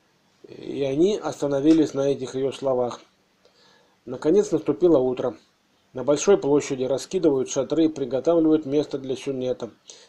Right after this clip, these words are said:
в расчёте на то, что Шахзаде будет делать сюннет. В тот день народу собралось такое множество, что и не сосчитать. Отец подозвал Шахзаде и сказал ему: «Сын мой, тебе исполнилось уже тринадцать-четырнадцать лет,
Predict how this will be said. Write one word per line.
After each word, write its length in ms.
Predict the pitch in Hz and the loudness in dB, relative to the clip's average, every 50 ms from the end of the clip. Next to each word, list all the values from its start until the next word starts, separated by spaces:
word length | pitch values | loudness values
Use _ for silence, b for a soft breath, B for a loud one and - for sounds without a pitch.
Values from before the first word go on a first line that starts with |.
| B _ | B _
в 80 | - | -4
расчёте 380 | 127 135 127 - 156 143 - 131 | -4 -4 -2 0 -2 -2 -2 -2
на 160 | 131 131 123 | -6 -6 -4
то, 240 | - 185 190 190 160 | 0 2 2 2 2
что 180 | - - 147 127 | 0 -2 -4 -4
Шахзаде 720 | - - 147 143 123 120 117 127 127 123 143 175 180 165 | 0 2 2 2 2 0 -2 -2 -2 0 2 2 2 2
будет 400 | 143 143 147 139 143 139 - - _ b b b b b b b _ | 2 -2 -2 0 -2 -4 -4 -10 _ b b b b b b b _
делать 300 | 127 143 143 139 135 - | -2 0 2 2 0 -2
сюннет. 460 | - - 143 135 127 131 127 120 - _ _ _ _ b b b b b b b b | -4 -6 -6 -4 -2 0 -2 -2 -2 _ _ _ _ b b b b b b b b
В 80 | _ _ | _ _
тот 220 | - 151 143 131 | 0 0 0 0
день 240 | 120 147 143 135 127 | -2 -2 -2 0 0
народу 380 | 123 131 135 156 180 180 175 156 | -2 2 4 4 4 2 0 -2
собралось 400 | - 160 143 147 147 147 143 - | -2 -2 -2 0 0 0 -2 0
такое 360 | - 135 127 - 143 135 123 | -4 -6 -4 -2 -2 0 0
множество, 500 | 120 127 151 175 180 170 160 - 156 139 | 0 2 2 2 2 2 0 0 -2 -4
что 240 | - - - 139 143 | -2 -4 -2 -2 0
и 40 | 143 | -2
не 40 | 139 | -2
сосчитать. 540 | 139 139 127 - - 127 - 131 120 113 - - _ _ _ _ _ b b b b b b b b b b b b _ _ _ | -4 -8 -10 -10 -10 -4 -2 -2 -2 -2 -4 -12 _ _ _ _ _ b b b b b b b b b b b b _ _ _
Отец 380 | - 127 123 - 170 170 165 | -10 -10 -2 2 2 2 2
подозвал 480 | - - 143 135 139 123 131 143 135 127 | 0 -6 -4 -4 -4 -2 -2 -2 -2 -2
Шахзаде 560 | - - 135 120 110 127 131 131 170 185 180 | -4 -4 -6 -6 -6 -8 -4 0 0 0 0
и 40 | 156 | 0
сказал 320 | - - 151 135 139 131 127 | -2 -2 -4 -2 0 0 -2
ему: 340 | 123 117 113 110 107 104 101 | -2 -2 -6 -6 -8 -12 -12
«Сын 320 | - - - 165 170 160 | -12 -2 0 2 2 2
мой, 260 | 143 127 120 110 104 - _ _ b b b b b b b b | 2 0 -2 -2 -4 -12 _ _ b b b b b b b b
тебе 320 | _ - 127 127 160 175 170 | _ -12 0 4 6 6 6
исполнилось 640 | 156 - - - 156 170 165 165 156 147 139 - | 4 2 0 2 2 4 4 4 2 2 0 -4
уже 180 | 143 139 147 143 | 0 0 0 0
тринадцать-четырнадцать 1080 | - 143 135 131 143 156 160 156 147 - - 147 143 147 147 147 147 143 135 - - 139 | 0 -4 -2 0 0 0 0 0 -4 -8 -8 -8 -2 -2 0 0 0 -2 -4 -8 -10 -4
лет, 220 | 135 139 120 - | -2 -2 -2 -2